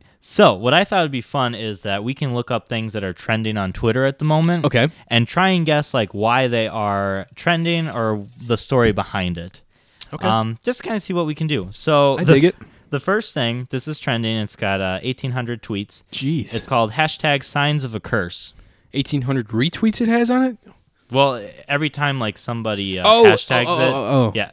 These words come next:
Speaker 1: as you can see, we're not good at, with Twitter
Speaker 2: I'm
Speaker 1: either.
Speaker 2: definitely
Speaker 1: <laughs>
Speaker 2: not. I don't go on this shit enough. So
Speaker 1: So
Speaker 2: what is it? Signs of a curse?
Speaker 1: Yeah, hashtag signs of a curse is trending right now. What do you think that, uh,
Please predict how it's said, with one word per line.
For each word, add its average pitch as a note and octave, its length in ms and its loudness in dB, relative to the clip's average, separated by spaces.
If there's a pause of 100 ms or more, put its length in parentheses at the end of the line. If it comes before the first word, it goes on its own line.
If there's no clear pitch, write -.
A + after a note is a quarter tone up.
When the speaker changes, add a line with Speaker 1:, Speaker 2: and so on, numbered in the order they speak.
(100)
Speaker 1:
as D3+ 200 4
you E3 80 4
can D3+ 220 4
see, A2+ 220 0
we're C3 160 6
not C#3 200 6
good C#3 140 4
at, A#2 120 2
with B2+ 180 2
Twitter C3+ 240 4
Speaker 2:
I'm D3+ 160 8
Speaker 1:
either. A#2+ 120 6
Speaker 2:
definitely C3+ 320 10
Speaker 1:
<laughs> A#2 140 4
Speaker 2:
not. A2 220 2
I A#2+ 80 0
don't A#2+ 160 2
go A#2 80 6
on A2 80 4
this G#2+ 100 0
shit A2 140 -2
enough. G2+ 340 -4
So - 140 4
Speaker 1:
So C3+ 60 6
Speaker 2:
what D#3 120 10
is F#3+ 80 10
it? - 180 2
Signs D3 400 2
of C3+ 80 0
a A#2+ 60 2
curse? D#3+ 380 2
Speaker 1:
Yeah, G#2 160 4
hashtag F3 520 0
signs E3+ 380 0
of D3+ 100 -6
a C#3+ 60 -4
curse - 380 -4
is A2 240 -4
trending G#2 500 -4
right F#2+ 180 -6
now. F#2 240 -6
What G#2 140 -4
do C3+ 60 -2
you C#3 100 -6
think B2 320 -4
that, G#2 300 -2
uh, F#2 240 -8